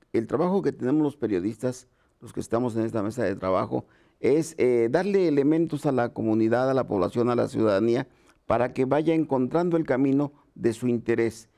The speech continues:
Hace muchos años se hablaba de izquierda, derecha, centro, socialismo, comunismo y demás. Creo que esas figuras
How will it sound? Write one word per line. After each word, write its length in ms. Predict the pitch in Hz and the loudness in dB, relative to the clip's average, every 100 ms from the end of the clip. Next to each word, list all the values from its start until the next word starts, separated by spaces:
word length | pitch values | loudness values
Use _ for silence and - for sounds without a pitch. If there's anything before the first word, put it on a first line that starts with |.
| _ _ | _ _
Hace 240 | - 175 185 | -6 -2 0
muchos 400 | 180 170 165 165 | 0 0 -2 0
años 320 | 147 156 156 | 2 2 0
se 160 | - 123 | 0 0
hablaba 400 | 117 123 131 117 | 2 2 2 0
de 80 | |
izquierda, 640 | 110 - - 139 151 143 131 | -2 -4 -2 2 2 2 0
derecha, 400 | 117 127 131 120 | 2 0 -2 -4
centro, 340 | 123 135 127 | -2 -2 -4
socialismo, 600 | 117 107 110 131 131 131 _ _ - | -8 -4 -2 -2 -2 -4 _ _ -8
comunismo 500 | 104 107 117 123 123 | -2 0 0 0 0
y 60 | |
demás. 320 | 120 135 139 - _ _ - | 0 -2 -4 -10 _ _ -2
Creo 320 | 160 190 190 | 0 2 0
que 100 | 180 | -2
esas 280 | 175 175 151 | 0 -2 -2
figuras 540 | 147 147 160 151 - | 0 2 4 0 -4